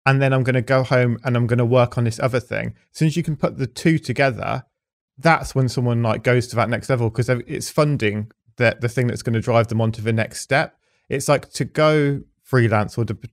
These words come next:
to do something on your own takes that, it's gonna take something to get there, because if it was really easy, everyone would just go and do it. So it's realising that you've got to go and put in that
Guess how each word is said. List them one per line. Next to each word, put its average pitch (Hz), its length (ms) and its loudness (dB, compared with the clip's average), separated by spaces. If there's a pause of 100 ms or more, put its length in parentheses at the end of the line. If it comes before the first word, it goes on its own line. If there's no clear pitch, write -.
to 131 100 0
do 139 320 0
something 123 360 -2
on 113 120 0
your 110 160 0
own 98 300 -2 (640)
takes - 400 -2
that, 123 320 0 (220)
it's 160 160 -4
gonna 156 220 2
take - 280 -2
something 123 420 0
to - 120 -6
get - 240 -2
there, 107 260 -2
because 123 240 -2
if 143 80 2
it 139 80 2
was 127 160 -2
really 127 160 0
easy, 110 540 0 (160)
everyone 110 420 0
would 107 160 -2
just 107 160 -4
go 101 160 -2
and 98 140 -6
do 123 160 0
it. - 200 -4 (280)
So 127 100 -2
it's 127 160 -2
realising 131 380 2
that 117 100 -2
you've 113 220 -4
got 135 140 -2
to 127 60 -2
go 123 160 2
and 123 160 0
put - 160 -4
in 120 200 0
that 101 220 -2